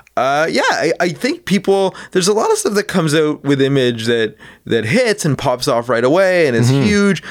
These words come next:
Speaker 1: but then there's a lot of amazing stuff that sort of doesn't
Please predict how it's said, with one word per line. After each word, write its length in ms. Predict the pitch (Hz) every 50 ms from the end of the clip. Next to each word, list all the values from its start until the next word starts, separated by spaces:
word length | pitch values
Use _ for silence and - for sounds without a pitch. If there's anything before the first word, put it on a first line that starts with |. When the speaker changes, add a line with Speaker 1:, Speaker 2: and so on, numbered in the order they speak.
| - - -
Speaker 1:
but 120 | - -
then 140 | 302 302 311
there's 160 | 349 269 254
a 60 | 247
lot 160 | 214 208 202
of 80 | 196 180
amazing 760 | 180 147 139 139 143 147 160 180 185 190 170 165 180 170 151
stuff 320 | - - 214 208 - -
that 160 | 143 139 139
sort 280 | - - 156 151 147 143
of 240 | 143 139 139 135 - - - - - - - - 123 117
doesn't 640 | - 160 170 180 160 185 180 170 165 139 - -